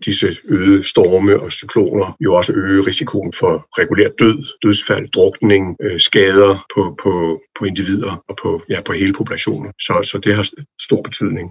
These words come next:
Med hensyn til de mere specifikke sårbare grupper, øh, så er det jo oplagt at tænke på de arbejdsrelaterede sårbare grupper. Altså arbejdsmiljø er stærkt påvirkeligt jo af for eksempel temperaturændringer, hvor vi ser ofte, at udendørsarbejdere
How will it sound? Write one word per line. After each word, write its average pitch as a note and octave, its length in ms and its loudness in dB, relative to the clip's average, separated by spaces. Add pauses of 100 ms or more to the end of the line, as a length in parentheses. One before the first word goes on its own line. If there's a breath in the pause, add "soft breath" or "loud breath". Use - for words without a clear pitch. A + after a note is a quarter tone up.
Med G#2+ 80 2
hensyn G#2 200 2
til G#2+ 380 0
de G#2+ 140 -4
mere A#2 260 2
specifikke A#2 560 -4
sårbare A2+ 500 2
grupper, G#2 400 2 (220)
øh, E2 240 -2
så G2+ 320 2
er B2 120 -2
det F#2+ 120 0
jo F2 260 -2 (240)
oplagt G#2+ 420 0
at G2+ 80 -8
tænke G2+ 440 2 (120)
på G2 260 2 (120)
de G#2+ 120 -6
arbejdsrelaterede F#2 1200 0 (100)
sårbare G2 420 -6
grupper. F#2+ 340 -2
Altså F#2+ 360 -6 (100)
arbejdsmiljø G#2 800 2 (200)
er G2+ 100 -8
stærkt G2+ 320 -2 (120)
påvirkeligt G2 640 0
jo F2 260 -4 (120)
af E2 160 -4 (100)
for - 60 -10
eksempel G2+ 380 -2
temperaturændringer, F#2+ 880 -2 (160)
hvor F2+ 140 -8
vi F#2 80 -4
ser G#2 180 4
ofte, G2 420 0
at F#2 120 -6 (220)
udendørsarbejdere F2+ 1200 0